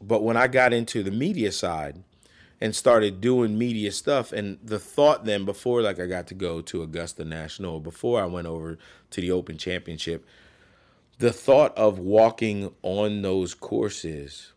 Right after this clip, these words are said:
with the ghosts meant something to me. Like, it really had an effect on me. And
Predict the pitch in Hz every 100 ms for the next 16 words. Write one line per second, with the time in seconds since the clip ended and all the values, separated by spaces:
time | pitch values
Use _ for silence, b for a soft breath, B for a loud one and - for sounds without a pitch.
0 | _ _ - 104 110 - - 85 107 107
1 | - - - - - _ _ _ _ _
2 | _ _ _ _ _ _ _ _ 104 107
3 | 127 147 - 98 82 - 73 - 78 71
4 | 64 92 92 104 - 98 110 123 117 107
5 | 101 - 101 101 98 107 101 107 78 76
6 | 117 139 135